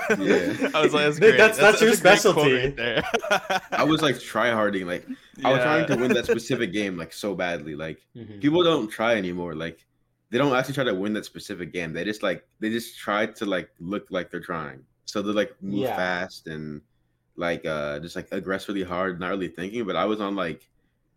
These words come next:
Speaker 1: I was, like, on some, like, strategical, like, fucking, like, slow poke shit. I was just sitting there, like,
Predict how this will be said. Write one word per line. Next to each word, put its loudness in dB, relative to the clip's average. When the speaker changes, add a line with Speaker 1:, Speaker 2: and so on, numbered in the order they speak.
Speaker 1:
I 0
was, 0
like, -6
on -6
some, -8
like, -8
strategical, -8
like, -10
fucking, -10
like, -12
slow -6
poke -8
shit. -8
I -2
was -4
just -10
sitting -8
there, -2
like, -4